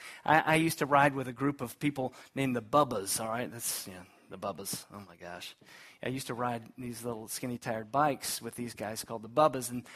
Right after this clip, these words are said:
and, and the guy who was the head of this, this pack would always give people nicknames. Everybody would get a nickname. So you'd,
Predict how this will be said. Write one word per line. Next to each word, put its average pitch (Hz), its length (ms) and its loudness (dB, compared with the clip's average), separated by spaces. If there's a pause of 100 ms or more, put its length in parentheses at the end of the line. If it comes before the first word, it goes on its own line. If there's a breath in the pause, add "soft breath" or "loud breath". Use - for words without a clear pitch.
(140 loud breath)
and, 151 260 4
and 165 160 6
the 165 60 6
guy 208 280 6
who 196 120 2
was 151 160 0
the 139 80 2
head 175 240 8
of 160 80 4
this, 139 320 -4
this 135 260 -6
pack 139 520 -2 (400 loud breath)
would 135 100 0
always 135 240 6
give 135 220 -2
people 135 240 -2
nicknames. 120 760 -4 (720)
Everybody 147 340 2
would 127 140 -8
get 135 140 -2
a 127 60 -6
nickname. 107 480 -10 (100)
So - 160 -4
you'd, 127 240 -4